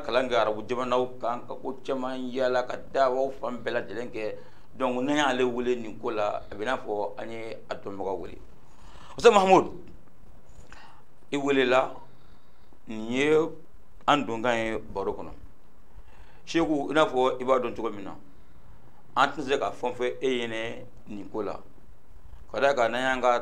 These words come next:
tarikh lajɛ, i b'a sɔrɔ dɔnnibagaw ani hukamu, kɛlɛ b'u ni ɲɔgɔn cɛ. Hasan Basri,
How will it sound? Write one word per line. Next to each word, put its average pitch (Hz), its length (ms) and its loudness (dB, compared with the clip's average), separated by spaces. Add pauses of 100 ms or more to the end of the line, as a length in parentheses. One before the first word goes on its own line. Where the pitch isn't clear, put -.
tarikh 123 280 0
lajɛ, 104 380 -2
i 101 40 0
b'a 123 140 2
sɔrɔ 98 400 -4
dɔnnibagaw 107 640 -2 (500)
ani 110 180 -6
hukamu, 98 680 -6 (200)
kɛlɛ 101 200 -4
b'u 120 160 -8
ni 117 120 -10
ɲɔgɔn 117 200 -10
cɛ. 110 220 -10 (880)
Hasan 120 320 -2
Basri, 95 480 -4